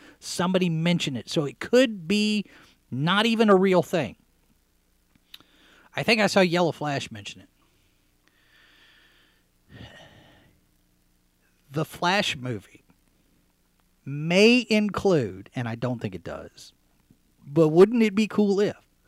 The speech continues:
Uh, but the Flash movie apparently maybe includes Nicolas Cage as Superman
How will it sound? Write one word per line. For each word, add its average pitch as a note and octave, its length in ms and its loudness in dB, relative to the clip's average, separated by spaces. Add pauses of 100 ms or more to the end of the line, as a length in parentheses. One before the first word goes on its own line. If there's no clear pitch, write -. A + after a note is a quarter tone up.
(600)
Uh, C#3+ 160 2
but D3 160 0
the D3 100 -2
Flash F#3+ 400 0
movie D#3 300 -2
apparently F3+ 600 -10
maybe B2+ 960 -6
includes A2+ 1160 -6 (1300)
Nicolas C3 600 -4
Cage A#2 260 -6
as G#2+ 100 -8
Superman - 400 -10